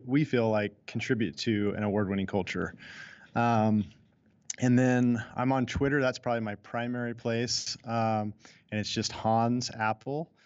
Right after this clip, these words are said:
H A N S A P P E L, and it's zero nine four. So Hans Appel zero nine four. Um, and then our students podcast, uh, on Twitter is A W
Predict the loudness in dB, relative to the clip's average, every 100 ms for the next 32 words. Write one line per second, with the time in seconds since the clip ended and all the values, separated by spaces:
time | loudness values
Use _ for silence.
0 | _ _ -6 -4 -2 -2 -2 -2 -2 -2
1 | -4 -10 -12 _ -4 -2 -2 -2 -2 0
2 | 2 4 4 4 0 -8 _ _ _ _
3 | _ -4 -4 -4 0 4 6 4 4 4
4 | 0 2 2 4 2 -4 _ -14 -10 -4
5 | 0 0 0 -2 -2 0 0 0 0 0
6 | 2 0 -6 -20 -20 -20 -20 -8 0 2
7 | 4 4 2 -2 -8 -20 _ _ _ _
8 | _ -6 2 4 4 2 0 0 0 0
9 | -4 0 0 0 0 0 0 -2 -6 -8
10 | -6 -4 -4 -4 -6 -4 -2 0 0 0
11 | -4 0 2 2 2 2 0 -2